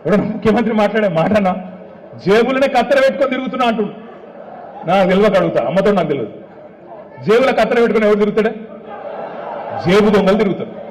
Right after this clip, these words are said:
జేబుల కత్తెర పెట్టుకొని ముఖ్యమంత్రి తిరుగుతాడు ఎవడన్నా? తప్పని అటో ఇటో గుచ్చుకుంటే కష్టమవుతుంది మళ్ళా.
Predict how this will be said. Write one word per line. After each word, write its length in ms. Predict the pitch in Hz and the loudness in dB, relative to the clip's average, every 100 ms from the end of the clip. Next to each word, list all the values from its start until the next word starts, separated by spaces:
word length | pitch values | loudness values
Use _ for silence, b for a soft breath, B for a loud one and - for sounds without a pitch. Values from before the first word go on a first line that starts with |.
| - - - - - - - - | -14 -14 -12 -12 -10 -10 -10 -6
జేబుల 300 | - 202 226 214 | 2 4 4 4
కత్తెర 180 | 196 202 202 | 2 4 2
పెట్టుకొని 240 | 196 202 175 | 2 0 0
ముఖ్యమంత్రి 360 | 202 196 190 175 | 2 2 2 0
తిరుగుతాడు 260 | 180 185 156 | 2 2 2
ఎవడన్నా? 240 | 156 175 - - - - - - | 2 0 -4 -14 -16 -16 -8 0
తప్పని 280 | 175 214 202 | 2 4 4
అటో 160 | 214 | 6
ఇటో 100 | 226 208 | 4 4
గుచ్చుకుంటే 300 | 214 220 220 | 2 0 2
కష్టమవుతుంది 460 | 208 208 202 180 160 | 2 2 2 2 0
మళ్ళా. 140 | 131 | -4